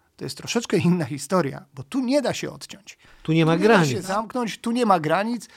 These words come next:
Speaker 1: To jest nasz jeden wielki wspólny problem.
Speaker 2: Ale mówisz o Chinach, które są w stanie się zamknąć. Przykładem kraju,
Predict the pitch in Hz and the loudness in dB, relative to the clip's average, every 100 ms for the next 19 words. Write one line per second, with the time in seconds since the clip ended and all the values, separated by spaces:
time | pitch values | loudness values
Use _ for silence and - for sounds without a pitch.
0 | - - 185 - 170 - 190 226 226 214 | -16 -2 -2 -2 -6 -2 0 2 0 -4
1 | 175 170 180 180 - - 170 156 156 - | -2 -2 -2 -6 -10 -8 -6 -4 -6 -6
2 | 139 135 - 139 165 175 208 214 202 - | -8 -8 -12 -2 2 4 4 2 -2 -2
3 | - 160 143 - 185 175 170 151 - 170 | 2 4 2 -2 0 2 2 0 -4 2
4 | 156 151 160 - 147 139 120 139 127 117 | 2 4 0 0 -2 0 -2 -2 -2 -2
5 | 127 123 135 131 135 160 175 196 185 - | -4 0 0 0 0 0 0 -2 -6 -10
6 | 147 151 139 143 143 143 151 147 147 135 | -8 0 2 2 0 2 4 6 4 4
7 | 135 131 | 2 0